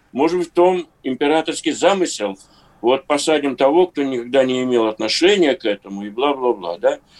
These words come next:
Но я, но мне больше понятен, например, такое назначение. Вот, э, министром природных ресурсов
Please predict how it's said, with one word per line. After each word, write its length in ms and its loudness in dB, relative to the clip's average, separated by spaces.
Но 160 6
я, 500 4
но 160 0
мне 220 -6
больше 640 0
понятен, 560 -2
например, 440 -2
такое 520 0
назначение. 640 0
Вот, 220 0
э, 580 4
министром 520 0
природных 500 0
ресурсов 600 2